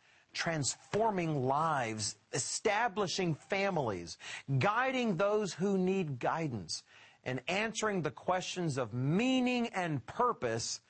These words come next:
with an authority that no other source on earth has ever been able to match. That's why the free booklet that we're offering today, The Bible Fact or Fiction, is so important.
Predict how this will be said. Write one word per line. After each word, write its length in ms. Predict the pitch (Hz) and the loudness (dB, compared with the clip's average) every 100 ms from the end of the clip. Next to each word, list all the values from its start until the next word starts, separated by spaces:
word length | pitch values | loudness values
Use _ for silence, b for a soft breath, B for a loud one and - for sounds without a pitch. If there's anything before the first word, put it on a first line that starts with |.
| b b b - | b b b -2
with 200 | 170 190 | 0 0
an 100 | 160 | -2
authority 800 | 135 - - 294 277 180 131 123 | -4 -6 0 4 4 4 4 2
that 240 | 120 123 | 0 0
no 800 | 147 160 196 269 294 285 285 269 - _ - | 2 4 4 4 4 4 2 0 -6 _ 0
other 400 | 226 262 247 240 | 2 4 2 0
source 640 | - - - 247 240 226 - | 0 -2 2 2 2 0 0
on 280 | 202 202 196 - | 2 4 2 0
earth 560 | 277 262 160 135 135 - b b b b | 2 4 4 2 -2 -12 b b b b
has 260 | - 131 120 - | -2 -2 0 0
ever 260 | 170 165 | 2 2
been 180 | 160 156 | 0 0
able 240 | 143 135 131 | 0 0 -2
to 120 | 123 | -4
match. 480 | 104 90 - - - _ b b b b - | -6 -6 -10 -16 -18 _ b b b b -4
That's 440 | 123 185 240 240 | 2 2 2 -2
why 420 | 175 196 202 165 135 | 0 2 4 2 0
the 100 | 117 | -4
free 400 | - - 220 208 | -6 -4 -2 -2
booklet 420 | 143 196 - 139 | -2 -2 -2 -2
that 80 | 147 | 0
we're 160 | 147 | 0
offering 460 | - 147 165 - 110 | 2 0 0 -4 -6
today, 320 | 104 95 92 | -6 -6 -6
The 160 | 92 98 | -6 -6
Bible 540 | 92 131 147 180 180 | -2 0 0 0 -4
Fact 360 | 156 156 151 139 | -2 -4 -4 -4
or 60 | |
Fiction, 480 | 117 - 135 - 110 | -8 -6 -8 -6 -8
is 180 | - 120 | -4 -2
so 520 | - - - - 165 | -2 -4 -4 -2 0
important. 480 | 123 107 - 95 92 | -2 -4 -4 -6 -6